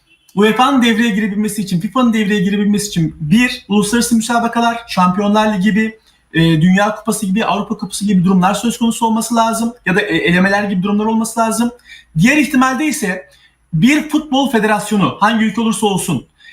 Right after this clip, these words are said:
şike ile ilgili kendisine başvurular yapılmış olmasına rağmen, ihbarlar yapılmış olmasına rağmen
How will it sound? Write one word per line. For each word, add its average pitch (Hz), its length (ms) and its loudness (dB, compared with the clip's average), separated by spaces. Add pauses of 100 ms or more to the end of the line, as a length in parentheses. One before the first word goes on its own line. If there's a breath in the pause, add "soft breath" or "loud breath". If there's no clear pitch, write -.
(140 loud breath)
şike 285 380 0
ile 262 160 2
ilgili 226 380 0
kendisine 214 520 -4
başvurular 226 540 0 (140)
yapılmış 220 420 0
olmasına 208 360 2
rağmen, 190 460 -2 (200 loud breath)
ihbarlar 214 480 0
yapılmış 208 380 -2
olmasına 196 400 -2
rağmen 185 440 0